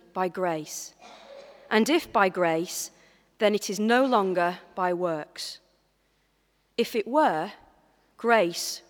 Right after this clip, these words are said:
would no longer be grace. What then? What Israel sought so earnestly it did not obtain, but the elect did.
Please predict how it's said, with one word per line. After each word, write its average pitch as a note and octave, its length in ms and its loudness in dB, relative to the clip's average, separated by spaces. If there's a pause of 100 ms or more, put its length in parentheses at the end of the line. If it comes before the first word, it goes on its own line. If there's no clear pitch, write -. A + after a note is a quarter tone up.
would G#3 180 -4
no G3 240 0
longer F#3 340 -2
be A#3 240 -6
grace. D3+ 600 -10 (1120)
What A3 240 -4
then? F3+ 340 -6 (960)
What A#3+ 240 2
Israel C4+ 460 4
sought G3 640 0
so A3+ 360 0
earnestly A#3 720 0
it G3 160 -6
did F#3 100 -6
not G#3 480 -4
obtain, D#3+ 680 -10 (640)
but G3 160 -2
the A3 100 2
elect A#3 640 0
did. F3+ 400 -2